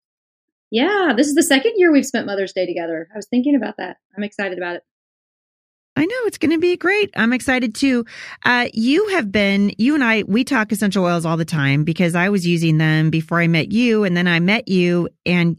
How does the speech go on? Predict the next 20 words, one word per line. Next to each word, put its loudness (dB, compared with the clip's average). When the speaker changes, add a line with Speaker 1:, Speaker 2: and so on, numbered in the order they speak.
Speaker 2:
uh, 0
I -2
feel 0
like -2
you 0
kind 0
of -2
opened 0
my 2
eyes -2
to -2
lots -4
of -2
different 0
things 2
that -2
I 0
could -2
be 0
using 2